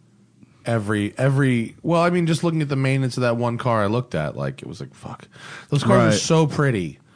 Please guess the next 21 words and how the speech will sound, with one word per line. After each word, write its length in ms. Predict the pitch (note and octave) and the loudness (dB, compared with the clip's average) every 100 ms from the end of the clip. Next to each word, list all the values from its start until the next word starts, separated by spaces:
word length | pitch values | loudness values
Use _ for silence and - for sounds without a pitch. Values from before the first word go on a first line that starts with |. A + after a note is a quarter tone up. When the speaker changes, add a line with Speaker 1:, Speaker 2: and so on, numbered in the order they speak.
| - | -6
Speaker 2:
No, 300 | F#2 F#2+ G#2+ | -2 0 2
they're 80 | F2+ | 2
Speaker 1:
But 120 | B2 | 0
the, 60 | F#2 | 0
Speaker 2:
gorgeous. 400 | A#2 A#2 A2+ - | 0 0 -2 -2
Speaker 1:
but 260 | B2+ A2+ - | -2 -2 -4
engine 340 | C3+ C#3 B2 | -2 0 0
outs 360 | A#2 B2 B2 B2+ | 0 -2 -2 -6
every, 280 | A#2 B2+ A#2+ _ - | -4 -6 -6 _ -16
like, 140 | G2 | -16
three 340 | - - A2+ B2 | -16 -12 -8 -6
years 560 | A#2+ A2+ A2+ A#2 G#2+ | -4 -4 -2 -4 -6
or 60 | G#2+ | -8
whatever. 400 | A#2 A#2+ A#2 A#2+ A2 | -6 -6 -6 -6 -2
Speaker 2:
Yeah. 360 | B2+ A2+ F2+ | 0 2 0
Speaker 1:
Forget 160 | F2 G2 | -2 -2
it. 160 | D2+ - _ | -6 -10 _
Speaker 2:
Yeah. 340 | G2 G#2 F2+ E2+ - _ _ _ _ _ | -4 -2 -2 -4 -10 _ _ _ _ _
Speaker 1:
Having 220 | - G2 E2 | -6 -6 -4
said 240 | B2+ G2+ | -4 -2
that, 260 | E2 E2+ | -4 -6